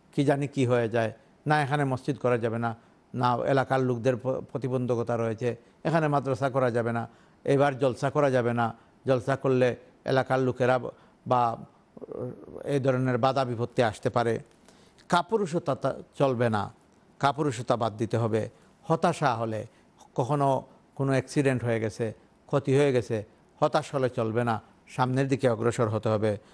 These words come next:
দুর্বল সংকল্প, কারোর জন্য কোনো সংকল্প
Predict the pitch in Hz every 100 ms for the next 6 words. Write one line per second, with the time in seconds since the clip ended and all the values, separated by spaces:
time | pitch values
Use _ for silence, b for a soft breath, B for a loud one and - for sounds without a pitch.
0 | B B 127 143 131 151 165 160 131 131
1 | 120 131 120 B B B - 135 135 120
2 | 131 139 131 139 131 139 123 127 117 127
3 | 117